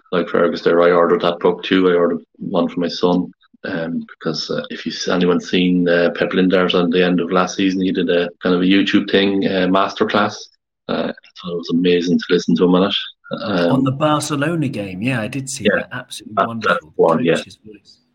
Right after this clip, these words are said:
Speaker 1: So,
Speaker 2: Superb.
Speaker 1: so, um, I'm really looking forward to this book. Um,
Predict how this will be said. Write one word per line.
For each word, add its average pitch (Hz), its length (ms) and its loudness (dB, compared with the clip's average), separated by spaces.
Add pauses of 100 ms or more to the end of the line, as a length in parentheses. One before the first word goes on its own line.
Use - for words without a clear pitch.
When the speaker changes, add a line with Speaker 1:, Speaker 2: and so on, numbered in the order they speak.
(100)
Speaker 1:
So, - 300 -6
Speaker 2:
Superb. - 240 -2
Speaker 1:
so, 92 200 2
um, 95 180 -2 (280)
I'm 104 80 0
really 98 200 4
looking 87 200 0
forward 92 280 4
to - 40 -12
this 90 160 0
book. 101 300 0 (120)
Um, 92 480 -2